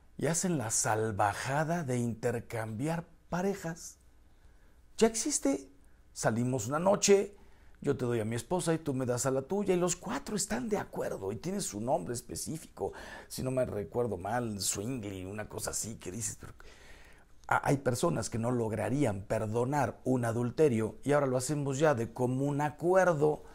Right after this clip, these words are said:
Antes me tenía que esconder para hacerlo y por favor que nadie me cache, y ahora lo hacemos de común acuerdo.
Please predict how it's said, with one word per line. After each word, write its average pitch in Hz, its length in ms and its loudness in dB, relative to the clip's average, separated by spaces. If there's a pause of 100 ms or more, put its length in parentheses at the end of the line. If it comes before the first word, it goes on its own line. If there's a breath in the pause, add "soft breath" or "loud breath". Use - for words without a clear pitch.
(220 loud breath)
Antes 165 320 6
me 139 120 2
tenía 139 260 2
que - 80 -2
esconder 120 460 -2
para 127 160 4
hacerlo 123 340 2
y 135 40 2
por 117 200 -4
favor 110 320 2
que 110 120 -2
nadie 104 260 2
me 143 180 2
cache, 226 460 8 (240 loud breath)
y 160 140 8
ahora 196 440 10 (500)
lo 147 140 2
hacemos 156 380 2
de 151 80 2
común 160 240 -2
acuerdo. 160 500 0